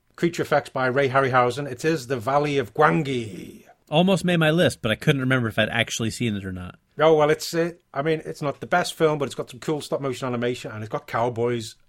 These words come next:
Speaker 1: and dinosaurs. I remember seeing it. It was, I think, uh, I was round at my nan's. She must have been babysit-, babysitting me, and, uh, I hadn't seen it from the beginning, but it was these, I just saw these cowboys riding into, you know, in this desert environment,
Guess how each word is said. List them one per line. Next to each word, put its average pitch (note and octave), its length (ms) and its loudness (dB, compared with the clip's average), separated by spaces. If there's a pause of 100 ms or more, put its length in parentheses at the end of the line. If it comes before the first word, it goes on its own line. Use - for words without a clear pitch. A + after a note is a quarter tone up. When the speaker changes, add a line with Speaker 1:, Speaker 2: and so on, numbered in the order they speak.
(120)
Speaker 1:
and A2 140 -6
dinosaurs. A2+ 800 -6 (140)
I B2 80 -8
remember C3+ 240 -2
seeing C#3+ 300 -4
it. - 20 -6
It C#3+ 60 -8
was, C3 180 -10 (360)
I - 40 -18
think, D3 200 -10
uh, B2 400 -4
I A#2 40 -8
was A2+ 100 -8
round D#3 140 0
at C#3+ 60 -6
my B2 60 -8
nan's. B2 380 -4
She - 80 -12
must A#2+ 160 -10
have A#2+ 60 -8
been A2 100 -6 (180)
babysit-, - 540 -14 (300)
babysitting A2+ 480 -8
me, F#2 140 -10
and, F#2+ 200 -12
uh, F#2+ 220 -8 (260)
I - 60 -18
hadn't D3 200 2
seen D3 140 -2
it C3+ 60 -2
from C3+ 120 -4
the B2 60 -2
beginning, B2+ 380 0
but A#2 100 0
it A#2+ 40 -4
was A2+ 120 -8
these, B2 280 -2
I C3 80 -12
just C3+ 160 -6
saw C#3 80 -2
these A#2+ 120 0
cowboys C3 420 2
riding A#2+ 220 2
into, A2+ 220 -6
you B2 80 -6
know, A2 140 -2 (300)
in - 40 -10
this G#2+ 100 -6
desert B2 300 -2
environment, A#2 580 0